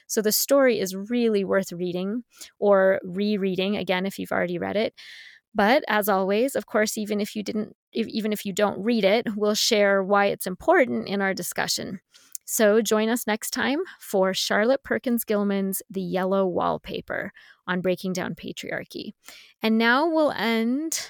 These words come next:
this episode with this beautiful work, Ilono, by Catherine Broslovsky. Um, and just one more note, as you listen, remember that Mary Magdalene, whom Christians will remember especially during the upcoming Easter season.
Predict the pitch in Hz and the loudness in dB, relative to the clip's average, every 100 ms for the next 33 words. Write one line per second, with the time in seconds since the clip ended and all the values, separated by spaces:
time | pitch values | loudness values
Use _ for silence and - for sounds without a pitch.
0 | - _ 240 254 - 226 247 - 226 208 | -18 _ -2 -2 -2 -4 -4 -4 -4 -4
1 | 202 202 196 _ 214 240 240 - 226 208 | -8 -8 -10 _ -6 -4 -4 -4 -6 -4
2 | 180 190 - - _ 214 196 196 190 180 | -4 -6 -8 -18 _ -2 0 -2 -2 -4
3 | 180 190 196 - 190 180 185 - - 185 | -8 -10 -10 -6 -4 -2 -4 -8 -10 -8
4 | 190 190 180 190 - - 175 - 175 202 | -8 -10 -8 -8 -8 -8 -10 -12 -12 -14
5 | _ - - - - _ - 185 196 226 | _ -20 -20 -20 -20 _ -10 -6 -4 -2
6 | 359 - - 240 247 240 226 202 180 - | -4 -4 -4 0 2 2 -2 -2 -4 -4
7 | 208 233 220 233 277 - 220 208 233 302 | -6 -4 -2 0 0 0 0 0 -2 -6
8 | - 226 220 214 220 226 220 208 208 214 | -6 -4 -2 -2 0 -2 0 -2 0 0
9 | 214 202 208 220 233 208 196 208 - - | 0 -2 -4 -4 -4 -2 -4 -6 -10 -4
10 | 240 220 214 214 214 _ _ _ 294 349 | 0 0 0 -4 -8 _ _ _ -2 0
11 | 269 247 220 214 220 208 208 208 202 - | -2 -2 0 0 0 -2 -2 -4 -6 -6
12 | 240 - 240 208 202 196 - 196 - 196 | -4 -4 -4 -2 -4 -4 -6 -10 -8 -6
13 | 190 190 254 - 269 - 185 190 - - | -6 -4 -6 -4 -6 -6 -10 -8 -10 -10
14 | 196 | -16